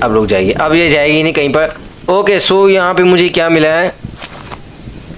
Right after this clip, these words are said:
बैग पे तो मुझे कुछ मिला है यहाँ पे, बैग तो अपने पास है नहीं, तो मैं शो, शो तो हो नहीं रहा। ओके, सो ये एक छोटी सी लोकेशन थी और यहाँ पे मुझे कुछ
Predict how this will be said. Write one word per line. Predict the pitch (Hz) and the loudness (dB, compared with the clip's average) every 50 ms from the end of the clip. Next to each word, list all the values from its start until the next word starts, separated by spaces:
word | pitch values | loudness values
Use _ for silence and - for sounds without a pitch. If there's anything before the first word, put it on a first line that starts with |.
| - 127 | -4 0
बैग | 120 135 143 156 151 - | 0 2 2 2 0 0
पे | 175 | 0
तो | 151 - 160 | 0 2 2
मुझे | 156 156 165 165 | 4 2 2 2
कुछ | 170 170 - - | 0 -2 0 0
मिला | 143 131 131 135 | 0 2 2 2
है | 143 147 | 0 0
यहाँ | 143 135 135 | 0 0 0
पे, | 123 139 135 | 0 2 2
बैग | 131 117 117 123 127 120 | 2 2 2 0 0 0
तो | - 143 | 0 0
अपने | 120 123 131 | 0 0 0
पास | 120 131 131 123 120 | 0 0 0 0 0
है | 117 117 | 0 0
नहीं, | 120 127 | 2 2
तो | 120 131 123 | 2 2 2
मैं | 120 120 123 120 | 2 2 2 0
शो, | - - 120 117 120 117 113 - - - - | 2 2 4 4 4 2 0 -2 -8 -8 -6
शो | - - - 117 117 | -2 0 2 2 4
तो | 117 123 123 | 4 2 2
हो | 113 107 107 110 | 2 2 2 2
नहीं | 110 117 117 | 2 2 2
रहा। | 123 120 120 - - - - - - - - - 185 | 0 0 -2 -6 -14 -20 -20 -18 -18 -10 -4 -2 0
ओके, | 196 190 202 202 | 2 2 2 2
सो | - - 202 202 | 2 2 4 4
ये | 196 190 196 202 | 4 4 4 2
एक | - 196 185 - - | 2 0 -2 -2 -2
छोटी | - - 160 156 190 185 | 0 0 0 2 0 0
सी | 170 - 185 | 2 2 2
लोकेशन | 165 147 - 151 139 - 175 165 156 151 | 2 2 2 0 0 2 2 2 2 4
थी | 170 | 2
और | 180 175 151 | 2 2 2
यहाँ | 147 143 143 147 | 2 0 0 0
पे | 143 165 | 0 2
मुझे | 165 160 160 147 160 160 - - - - - | 2 4 4 2 0 -2 -4 -10 -18 -10 -4
कुछ | - 165 160 - - | -2 0 0 0 -2